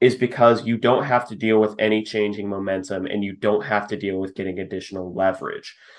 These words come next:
because that hole defender is already coming back. So if they try to throw it at the moment the trade-off happens, that receiver just got thrown a murder ball and he's not going to catch it because he's going to be hit. He's going to be <laughs> sent to the shadow realm.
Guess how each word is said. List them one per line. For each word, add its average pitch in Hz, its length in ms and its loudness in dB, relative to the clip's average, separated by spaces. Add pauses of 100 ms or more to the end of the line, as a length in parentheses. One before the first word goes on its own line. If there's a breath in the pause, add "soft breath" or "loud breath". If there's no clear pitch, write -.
(160 soft breath)
because 123 380 2
that 135 200 8
hole 156 260 2
defender 113 400 0
is 104 140 0
already 120 360 2
coming 98 300 -8
back. 127 400 4
So 110 140 0
if 104 80 -2
they 113 100 -2
try 127 220 6
to 113 100 2
throw 107 260 2
it - 80 0
at 101 120 -4
the 92 80 -10
moment 98 280 -4
the 98 60 -12
trade-off 151 500 4
happens, 101 500 0 (280 loud breath)
that 139 180 6
receiver 123 400 0
just 110 220 -6
got 104 180 2
thrown 101 240 -2
a 101 40 -2
murder 131 460 6
ball 95 260 2
and 98 120 -6
he's 104 200 -6
not 95 240 0
going 95 200 -6
to 101 60 -6
catch 120 300 4
it - 180 -10 (400)
because 110 340 0
he's 117 180 0
going 95 240 0
to 98 60 -4
be 92 320 -14
hit. 104 340 -2
He's - 180 -8
going 101 220 -2
to 101 40 -2
be - 60 -8
<laughs> - 220 -6
sent - 300 4
to - 180 0
the 143 100 4
shadow 131 560 2
realm. 120 540 -4